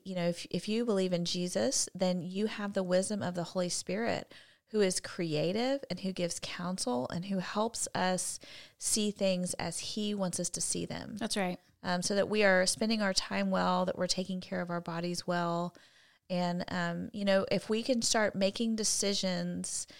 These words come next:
Speaker 1: I think the last thing I would end with is just thinking about, you know, we talked about Atomic Habits many episodes ago, um, but I've actually been listening to it again a little bit. It's a great, that's a great Audible, Atomic Habits. He reads it, James Clear, and he's a good narrator.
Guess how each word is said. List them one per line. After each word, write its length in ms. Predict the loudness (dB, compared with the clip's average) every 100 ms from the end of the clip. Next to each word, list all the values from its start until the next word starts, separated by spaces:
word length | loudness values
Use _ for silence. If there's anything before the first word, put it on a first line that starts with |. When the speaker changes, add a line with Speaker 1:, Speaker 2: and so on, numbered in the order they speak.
| -20 _ _ -4
Speaker 1:
I 60 | 2
think 160 | 4
the 80 | 6
last 300 | 6 6 4
thing 160 | 0 2
I 100 | 2
would 140 | 2
end 240 | 2 0
with 360 | 2 2 2 2
is 240 | 2 2
just 320 | 2 2 0 0
thinking 300 | -2 0 0
about, 320 | 0 -2 0
you 80 | 2
know, 60 |
we 100 | 2
talked 300 | 0 0 -2
about 260 | 0 -2 -2
Atomic 320 | -2 -2 -2
Habits 640 | -2 0 0 -2 -6 -10 -8
many 240 | -4 -2
episodes 480 | -2 -2 -2 -2 -2
ago, 480 | -2 -2 0 -2 -4 -10 -18 -18 -4
um, 140 | 0 4
but 100 | 6
I've 100 | 6
actually 300 | 6 6 4
been 160 | 4
listening 360 | 4 4 4 4
to 120 | 6 6
it 80 |
again 400 | 6 4 6 4
a 100 | 4
little 220 | 2 2 4
bit. 160 | 4
It's 100 | 6
a 60 | 4
great, 440 | 6 6 6 2
that's 140 | -2 2
a 40 |
great 240 | 6 6 6
Audible, 500 | 4 4 2 2 -2 _
Atomic 320 | -2 0 0
Habits. 320 | -2 -4 -4 -2
He 160 | 0
reads 320 | 2 2 4
it, 140 | 2 2
James 260 | 0 0
Clear, 420 | 0 2 4 4 0 -10 -14 -4
and 140 | 0
he's 140 | 2 2
a 60 |
good 280 | 4 2 2
narrator. 640 | 2 2 2 2 0 -2